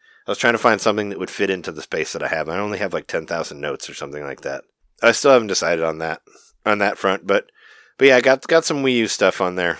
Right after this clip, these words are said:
so hooray. And my Wii U still works, it just won't connect to the internet very well. But you know what, that won't matter soon enough, because it'll be gone.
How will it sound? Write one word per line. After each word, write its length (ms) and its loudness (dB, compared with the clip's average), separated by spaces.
so 400 -4
hooray. 440 -6
And 120 -6
my 80 6
Wii 180 2
U 100 -2
still 240 2
works, 280 0
it 120 -14
just 180 -10
won't 160 -10
connect 220 -8
to 60 -12
the 100 -6
internet 280 -6
very 160 -8
well. 280 -12
But 180 -8
you 60 -4
know 100 0
what, 100 -2
that 140 2
won't 160 -2
matter 200 2
soon 260 -6
enough, 320 -8
because 260 -10
it'll 140 -8
be 80 -12
gone. 300 -12